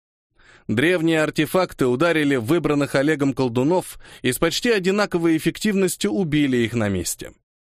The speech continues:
Просто один из османских магов прожил застрявшим в шее лезвием секунд двадцать, а другой умер сразу же после того, как ему раскроило череп. Увы, третий вражеский волшебник остался цел и невредим.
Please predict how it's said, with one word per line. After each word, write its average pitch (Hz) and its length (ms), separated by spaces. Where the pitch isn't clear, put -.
Просто 185 480
один 143 320
из 127 100
османских 127 540
магов 123 440
прожил 160 440
застрявшим 143 640
в - 40
шее 139 300
лезвием 120 480
секунд 120 400
двадцать, 151 500
а 127 140
другой 196 360
умер 240 300
сразу 208 340
же 208 140
после 185 300
того, 147 320
как 156 160
ему 117 180
раскроило 101 560
череп. 85 380
Увы, 208 400
третий 220 480
вражеский 226 420
волшебник 214 580
остался 180 520
цел 156 300
и 156 40
невредим. 156 560